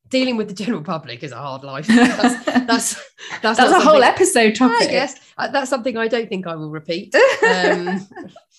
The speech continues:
Speaker 1: there's a reason I worked with businesses and professionals for a very long time, and I think I will return back to that full time.
Speaker 2: <laughs>
Speaker 1: Uh, the general public are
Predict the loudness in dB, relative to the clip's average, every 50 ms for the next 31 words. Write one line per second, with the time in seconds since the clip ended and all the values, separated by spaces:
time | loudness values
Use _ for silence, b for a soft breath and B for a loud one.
0 | _ _ -6 -4 -4 -2 -4 -4 -4 -4 -4 -4 -4 -4 -4 -4 -4 -2 -4 -4
1 | -6 -8 -8 -8 -8 -8 -8 -12 -12 -12 -12 -12 -10 -8 -8 -8 -10 -12 -14 -16
2 | -10 -8 -8 -8 -8 -8 -12 -12 -12 -14 -16 -14 -12 -12 -12 -10 -6 -6 -6 -6
3 | -4 -6 -8 -8 -10 -8 -6 -6 -6 -6 -8 -10 -10 -12 -12 -12 -12 -14 -14 -14
4 | -14 -14 -14 -16 -16 -16 -14 -12 -10 -10 -10 -10 -10 -12 -14 -14 _ -20 -16 -16
5 | -16 -10 -6 -4 -4 -4 -4 -4 -6 -8 -8 -8 -10 -12 b b b b b b
6 | _ -14 -14 -12 -12 -10 -10 -8 -8 -10 -10 -8 -8 -6 -6 -6 -8 -8 -8 -8
7 | -6 -6 -8 -8 -8 -10 -10 -10 -8 -10 -10 -12